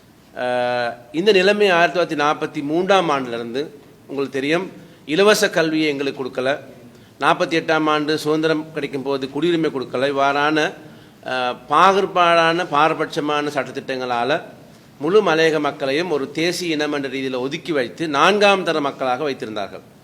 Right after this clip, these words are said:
இந்த, இந்த நிலைமையை மாற்ற வேண்டும் என்ற நோக்கத்தில் தான் நாங்களும் இந்த போராட்டத்துல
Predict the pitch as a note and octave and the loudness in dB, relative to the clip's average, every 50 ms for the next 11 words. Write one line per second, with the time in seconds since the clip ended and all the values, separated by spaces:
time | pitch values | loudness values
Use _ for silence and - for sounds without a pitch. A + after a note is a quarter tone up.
0 | - - - - - - - - _ _ _ _ _ _ _ - - - _ _ | -20 -20 -20 -20 -20 -20 -20 -20 _ _ _ _ _ _ _ -20 -20 -20 _ _
1 | _ _ - D#3+ F#3 G#3 A3+ A3+ G#3+ G3 F#3 F3 E3 D3 B2+ A#2+ - - - - | _ _ -8 -6 0 4 4 6 6 6 6 6 4 2 2 -2 -8 -14 -20 -20
2 | - - - _ _ - - - - - - _ _ _ _ _ _ - E3+ E3+ | -20 -20 -20 _ _ -20 -20 -20 -20 -20 -20 _ _ _ _ _ _ -4 -2 0
3 | E3+ E3+ F#3 A3+ A#3 A#3 A3+ G3+ F3 E3 E3 F3+ F3 F#3 F#3+ E3+ E3+ E3 D#3 E3 | 2 2 4 4 4 4 4 4 6 6 4 4 4 2 0 2 2 2 2 0
4 | C#3+ A#2 G2+ - - - - - - - - - - D3+ D#3 D#3 D3+ D3+ D3+ D#3 | -2 -2 -6 -12 -18 -20 -20 -20 -20 -20 -20 -12 -8 -6 -4 -2 0 0 0 0
5 | D3+ D3 C#3 E3+ F3+ E3 D3 D3 D3 D#3 E3 E3 D#3 D3 C3+ C3+ C3 - C#3+ D#3+ | -2 -2 0 0 0 2 0 0 0 0 0 0 0 -2 -4 -4 -6 -4 0 2
6 | E3+ E3 D3+ C#3 - - - B2 B2 | 4 4 4 2 2 -2 -6 -6 -4